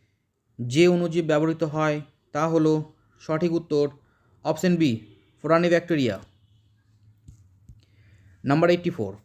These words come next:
লাইপেজ উৎসেচক সংশ্লেষ করা হয় যে অণুজীব থেকে তা হলো সঠিক উত্তর অপশন সি, Pseudomonas প্রজাতি। নাম্বার এইটটি ফাইভ,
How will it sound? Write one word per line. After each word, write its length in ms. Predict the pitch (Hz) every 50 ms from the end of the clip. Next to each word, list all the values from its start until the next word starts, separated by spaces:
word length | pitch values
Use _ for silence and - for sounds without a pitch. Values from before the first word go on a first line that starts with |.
| _ _ _ _ _ _ _ -
লাইপেজ 460 | 127 123 127 147 147 - 180 180 180 175
উৎসেচক 420 | 170 175 - - 180 170 180 180 175
সংশ্লেষ 420 | - 165 160 165 156 - 175 175 175
করা 220 | - - 165 170
হয় 200 | 170 170 170 170
যে 200 | 160 147 147 170
অণুজীব 360 | 175 165 165 165 156 165 180 175 -
থেকে 420 | - 175 - 147 127 131 156 - - - - - - _ _ -
তা 140 | - 156 170
হলো 260 | 170 165 165 160 160 156 156 156 - - -
সঠিক 320 | - 160 156 160 185 170
উত্তর 300 | 175 170 - - 147 143 139 - - - - - - - - - -
অপশন 340 | - 160 160 - 190 175 175
সি, 160 | 175 - 120 101 - - - - -
Pseudomonas 540 | - - 160 170 170 175 170 165 165 160 160
প্রজাতি। 380 | - 143 131 120 110 - - - - - _ _ _ _ _ _ _ _ _ - - - _ _ _ _ _ - - - - _ - - _ _ _ _ _ -
নাম্বার 240 | 139 151 156 175 180
এইটটি 200 | 180 180 180 175
ফাইভ, 260 | 156 151 120 104 98